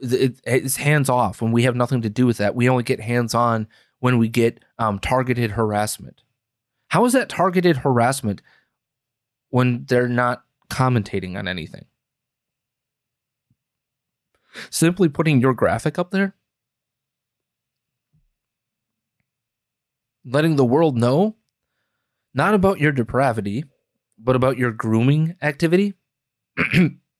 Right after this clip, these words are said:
Hmm. That's genocidal violence, though.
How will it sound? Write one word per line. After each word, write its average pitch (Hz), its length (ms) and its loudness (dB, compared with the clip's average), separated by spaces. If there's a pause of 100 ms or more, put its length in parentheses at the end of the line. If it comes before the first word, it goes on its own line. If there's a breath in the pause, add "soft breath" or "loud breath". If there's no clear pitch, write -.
(260)
Hmm. 147 140 -2 (1400)
That's 135 280 0
genocidal 147 680 0
violence, 117 460 -2
though. - 240 -16